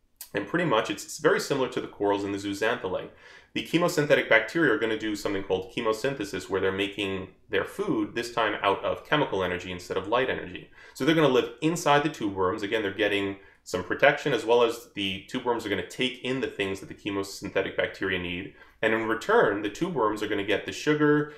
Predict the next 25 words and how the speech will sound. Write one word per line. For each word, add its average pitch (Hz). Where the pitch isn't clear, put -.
as 110
well 120
as, 117
um, 104
well, -
primarily 120
the 95
sugars 127
and 104
other 113
organic 101
molecules 101
that -
the 90
bacteria 92
are 92
making. 90
So -
again, 90
both 107
are 104
benefiting 87
from 90
that 87
relationship. 87